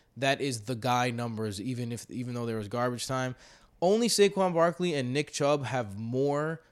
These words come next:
big runs than he does. He has been a running back one since he became the starter. He is the San Francisco forty-niners starting running back, and he is playing the Atlanta Falcons. Need I say more? Jeff Wilson,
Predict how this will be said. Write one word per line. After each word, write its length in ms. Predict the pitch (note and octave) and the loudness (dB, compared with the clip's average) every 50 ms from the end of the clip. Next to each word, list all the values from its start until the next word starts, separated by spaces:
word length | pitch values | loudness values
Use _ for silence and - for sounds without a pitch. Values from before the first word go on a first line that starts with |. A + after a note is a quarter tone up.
| _ _ - G#2+ | _ _ -18 -8
big 220 | G2 C3+ C#3 C3+ B2 | -4 -2 -2 -2 -2
runs 520 | A2+ A#2+ A#2+ B2+ C3 C#3+ D3 D3 - - - _ _ _ _ _ _ _ _ _ _ - | -4 -4 -2 -2 -2 -4 -6 -6 -8 -10 -14 _ _ _ _ _ _ _ _ _ _ -2
than 180 | B2+ C#3 C#3 C3+ | 0 0 2 2
he 200 | C#3 D3+ D3+ C#3 | 0 0 0 2
does. 340 | D3 C#3+ D3 D3+ D3 - - _ _ _ _ | 2 2 2 0 -2 -4 -10 _ _ _ _
He 120 | - C3+ | 0 0
has 120 | C#3 B2+ A2+ | 0 2 0
been 220 | B2+ C#3+ C#3 C3 | 0 -2 -2 0
a 160 | - C3 B2+ A2 | 0 0 -2 -2
running 340 | G2+ A#2 B2 C3+ D3 C#3+ | -2 -2 -2 -2 -2 2
back 240 | B2+ C#3 C3 C3 - - - _ | 4 4 4 4 2 -2 -10 _
one 480 | - G#2+ A2 A2 B2+ C3+ D3 D#3+ D#3+ D3 - _ _ | -8 -6 0 2 4 4 4 2 -2 -4 -8 _ _
since 260 | - - C#3+ C3+ - | -10 -8 -6 -4 -4
he 80 | D3 C3+ | -4 -4
became 360 | B2+ B2 - C3+ C3+ C3+ B2 | -4 -4 -4 -4 -4 -4 -4
the 60 | A2+ | -6
starter. 400 | - - - B2+ C3+ C#3 D3 D3+ | -4 -4 -2 0 0 0 0 -2
He 300 | D3 - C#3+ C3 A2 A2+ | -2 -2 0 0 2 0
is 140 | A#2 G#2+ G2 | 0 -2 -4
the 100 | A2+ G#2+ | -4 -2
San 320 | - - - C#3 C#3 C#3 | -2 0 0 0 0 0
Francisco 600 | - D3 C3 - - D3 C3+ - - C#3 C3 B2+ | -2 -4 -6 -4 -2 -2 -2 -2 -2 -4 -4 -4
forty-niners 800 | A#2+ - - A#2+ C3 B2+ B2 B2 B2 A#2+ A#2+ A#2 A#2 A2+ G#2+ - - - - _ _ | -6 -6 -6 -6 -4 -4 -4 -6 -6 -6 -6 -6 -6 -8 -8 -10 -14 -20 -20 _ _
starting 520 | - - - - A#2+ A2+ A#2+ B2 A#2+ A2+ A2+ | -12 -12 -4 0 2 4 4 4 2 2 0
running 280 | C3 D3 D#3+ D#3+ D#3 | 0 0 0 2 4
back, 260 | D#3 D#3 D#3 D3 - - | 4 4 4 4 0 -4
and 120 | - A#2+ | -8 -8
he 120 | A2 A2+ G#2+ | -6 -4 -6
is 100 | G2 - | -6 -8
playing 380 | - - C3 B2 B2+ C3 B2+ | -8 -6 -4 -2 -2 -2 -2
the 120 | B2 A#2+ A2+ | 0 0 0
Atlanta 300 | G#2 G2 A2+ A#2 A2+ G2+ | 0 0 0 -2 -2 -2
Falcons. 540 | - B2 A2+ A2 - - G2 F2+ G2 - - - - - _ _ _ - | 0 0 0 0 0 -4 -6 -8 -8 -10 -12 -14 -20 -20 _ _ _ -6
Need 220 | A#2 C3 C#3 C#3+ | -2 0 4 4
I 100 | C#3 B2+ | 4 4
say 220 | B2 - - B2+ A#2+ | 4 2 2 2 0
more? 340 | A2+ A2 G#2 F#2 F#2 - - _ _ _ _ _ | 0 0 -2 -2 -4 -8 -14 _ _ _ _ _
Jeff 280 | - C3+ B2+ - - C3 | 2 4 4 4 4 2
Wilson, 380 | C3 B2 A#2 - G#2+ F#2 F2 | 4 4 2 0 -2 -6 -8